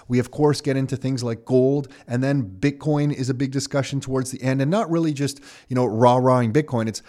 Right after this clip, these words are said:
how could the government shut it down? What are the threats? And I kind of pose three different things at her to get her opinions on Bitcoin.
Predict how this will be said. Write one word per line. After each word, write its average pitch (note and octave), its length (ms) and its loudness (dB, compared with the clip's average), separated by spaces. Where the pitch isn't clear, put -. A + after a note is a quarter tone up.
how F3 160 2
could F#3 140 -4
the F#3+ 80 -2
government F#3 320 0
shut D#3+ 160 0
it D3+ 80 -2
down? C#3 260 0
What C3 160 0
are C3 80 -2
the B2 160 -6
threats? D3+ 400 -2
And A2+ 80 -4
I A2 60 -4
kind C#3 180 -4
of - 100 -8
pose C3 360 -2
three B2 180 -6
different A#2+ 300 -6
things C3+ 360 -6
at G#2+ 180 -4
her G#2 200 -4
to - 180 -14
get A#2 160 -6
her F3+ 160 4
opinions G#2 640 -6
on B2+ 360 0
Bitcoin. A2+ 480 -4